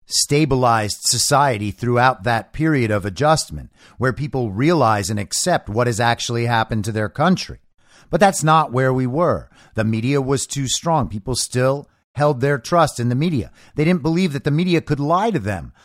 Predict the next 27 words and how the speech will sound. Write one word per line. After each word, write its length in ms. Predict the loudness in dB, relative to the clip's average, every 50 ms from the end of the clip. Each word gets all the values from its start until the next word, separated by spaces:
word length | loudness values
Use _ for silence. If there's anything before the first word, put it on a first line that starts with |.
| _ _ _
about 500 | 0 0 4 4 4 4 4 2 -2 _ _ _ _ _ _
something 500 | -4 0 0 0 0 0 -2 -2 -2 -2
like 300 | 0 0 0 0 0 -2
an 80 | -2 -2
American 420 | 0 2 2 2 0 0 -2 -2
election, 520 | -2 -2 0 -2 -2 -4 -6 -14 -14 -14 _ _ _ _ _ _
even 300 | -6 -6 -4 0 0 0
though 220 | 2 2 2 2 2
it 60 | 2
had 180 | 2 0 2
just 240 | 2 2 2 2 2
spent 420 | -2 0 0 0 0 0 -2 -6 -12 _ _ _ _
eight 240 | -6 -6 -6 -4 -2
months 300 | 0 2 2 2 0 -2
lying 360 | -2 0 2 2 2 2 0 0
to 100 | 0 0
them 340 | 2 4 4 2 2 -2 -6 _ _ _ _ _ _
about 280 | -4 2 4 4 4 4
a 40 | 4
pandemic. 720 | 2 2 2 2 2 2 2 2 2 0 -4 _ -20 _ _ _ _ _ _ _ _ _ _ _ _ _
But 100 | -4 2
we're 140 | 4 6 6
not 180 | 6 6 6 6
at 160 | 4 4 4
that 200 | 4 2 2 0
point 280 | -2 -2 -2 -2 -2
anymore. 460 | -4 -4 -2 -2 -4 -4 -6 -10 -14